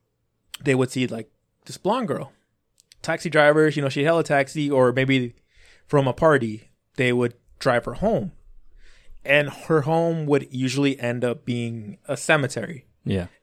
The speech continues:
Speaker 1: And by the time they got there, let me know when, like, they're like, "Oh, you know, this is the address." And when that, when they drive the address, it turns out it's a cemetery, and they were like, "Are you sure?" And they turn around and she's gone.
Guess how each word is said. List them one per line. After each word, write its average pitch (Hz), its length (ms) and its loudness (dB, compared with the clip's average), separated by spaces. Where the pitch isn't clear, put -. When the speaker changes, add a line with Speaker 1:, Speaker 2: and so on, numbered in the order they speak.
Speaker 1:
And 127 80 -8
by 127 80 2
the 127 80 2
time 160 240 0
they 196 100 0
got 226 260 2
there, 127 340 0
let 147 140 2
me 156 60 4
know 160 120 2
when, 156 120 4
like, 147 200 2
they're 151 140 4
like, 135 220 0
"Oh, 240 140 4
you 190 80 4
know, 175 160 0
this 165 140 0
is 165 40 -14
the 165 140 2
address." 139 380 0
And 139 100 -4
when 135 140 4
that, 143 220 4
when 143 120 -2
they 135 60 0
drive 135 160 2
the 131 60 4
address, 135 440 -2
it 131 120 -4
turns 135 160 0
out 127 100 -2
it's 147 100 -14
a - 20 -14
cemetery, 131 500 -2
and 139 100 -4
they 139 40 0
were 139 80 -2
like, 123 180 -2
"Are 139 80 0
you 135 140 2
sure?" 160 240 0
And 170 100 -2
they 135 60 -2
turn 143 160 -4
around 131 100 -2
and 123 100 -6
she's 113 120 -14
gone. 160 180 -10